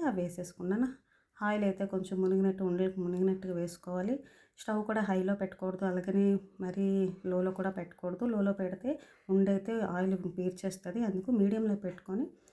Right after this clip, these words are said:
ఈ ఉండలు వేయించుకోవాలి. ఉండలు వేయించుకున్నాక అప్పుడే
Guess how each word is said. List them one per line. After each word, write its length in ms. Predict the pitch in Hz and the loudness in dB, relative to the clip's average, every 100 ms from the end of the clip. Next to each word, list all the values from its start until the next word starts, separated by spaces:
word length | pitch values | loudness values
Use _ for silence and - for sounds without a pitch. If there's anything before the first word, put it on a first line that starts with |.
| _ _ _ _ | _ _ _ _
ఈ 80 | 190 | -2
ఉండలు 300 | 185 185 190 | 4 4 4
వేయించుకోవాలి. 560 | 185 185 180 185 180 262 - _ _ _ _ - - - - - _ _ _ _ _ _ _ _ _ | 2 0 -4 -6 -4 -4 -6 _ _ _ _ -20 -18 -18 -20 -20 _ _ _ _ _ _ _ _ _
ఉండలు 400 | 196 185 190 196 202 | -8 0 2 4 4
వేయించుకున్నాక 580 | 190 190 - 190 190 254 | 2 0 -2 0 0 0
అప్పుడే 260 | 240 208 | -2 -4